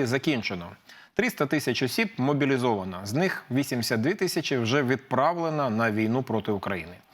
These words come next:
А скільки вже з них удобрюють нашу українську землю? Чому не розповів? Тож не дивуйтеся тому, як виглядає дитячий садок у Мурманській області. Це представники юнармії.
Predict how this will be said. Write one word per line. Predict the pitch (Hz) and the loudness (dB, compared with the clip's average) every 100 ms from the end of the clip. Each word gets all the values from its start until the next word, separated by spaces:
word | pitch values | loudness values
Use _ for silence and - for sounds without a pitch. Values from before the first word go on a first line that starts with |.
| - - - | -20 -20 -4
А | 135 | -2
скільки | - 226 196 180 | 0 0 2 2
вже | 131 135 147 | 2 2 2
з | 117 | 2
них | 143 160 - 117 | 0 0 -2 -2
удобрюють | 110 135 127 120 107 | 2 2 2 0 0
нашу | 123 139 110 | 0 0 -2
українську | 110 113 110 110 104 98 101 | 0 -2 -2 -6 -6 -6 -6
землю? | 104 120 95 101 - _ | -2 -2 -2 -10 -16 _
Чому | - 143 | -2 0
не | 135 117 | 2 0
розповів? | 110 123 113 90 - _ _ _ _ _ _ _ _ - - - - - | -2 0 -2 -2 -10 _ _ _ _ _ _ _ _ -16 -14 -14 -16 -8
Тож | - 240 180 | 0 0 2
не | 196 | 2
дивуйтеся | 180 180 190 147 127 117 | 2 2 2 2 0 0
тому, | 131 147 196 196 | 2 2 2 2
як | 127 139 135 | 2 2 2
виглядає | 127 120 123 120 143 160 151 | 0 2 2 2 4 2 2
дитячий | 120 123 165 135 110 - 101 | 0 0 0 2 2 0 -2
садок | 117 120 214 247 - 160 | 0 2 0 -2 -6 -2
у | |
Мурманській | 151 135 151 202 185 170 165 - 160 - | 0 2 2 2 2 0 0 0 -2 2
області. | 151 107 95 95 - 85 104 - _ - - | 0 0 -4 -10 -12 -12 -14 -20 _ -14 -12
Це | - 285 | 0 0
представники | 285 196 - 156 170 170 | 2 -2 0 0 2 2
юнармії. | 180 170 175 139 110 101 95 95 | 4 4 2 2 0 -4 -8 -10